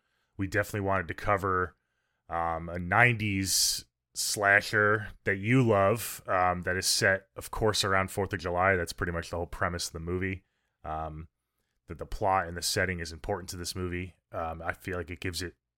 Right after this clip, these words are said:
its heart in a way. Um, so yeah, we wanted to cover this movie before fourth of July. And, um, yeah, this is episode twenty-nine. So, uh, we're almost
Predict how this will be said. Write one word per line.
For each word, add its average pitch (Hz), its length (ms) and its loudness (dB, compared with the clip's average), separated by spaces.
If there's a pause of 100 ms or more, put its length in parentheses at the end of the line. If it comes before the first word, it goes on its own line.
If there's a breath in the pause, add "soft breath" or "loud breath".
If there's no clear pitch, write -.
(360)
its - 180 -4
heart 98 340 2 (240)
in 113 120 -4
a 101 40 -2
way. 110 460 0
Um, 95 240 0
so 104 160 -2
yeah, 107 160 6
we 98 100 4
wanted 117 220 6
to 113 80 -6
cover 110 220 2
this - 180 0
movie 113 240 0
before 98 340 -2
fourth 104 240 -4
of 101 100 -10
July. 104 480 4 (580)
And, 90 280 -2
um, 85 520 -2 (520)
yeah, 131 140 8
this 110 160 4
is 113 80 4
episode 131 320 2
twenty-nine. 127 800 2
So, 107 600 6 (520)
uh, 95 300 4
we're 107 160 2
almost 117 460 0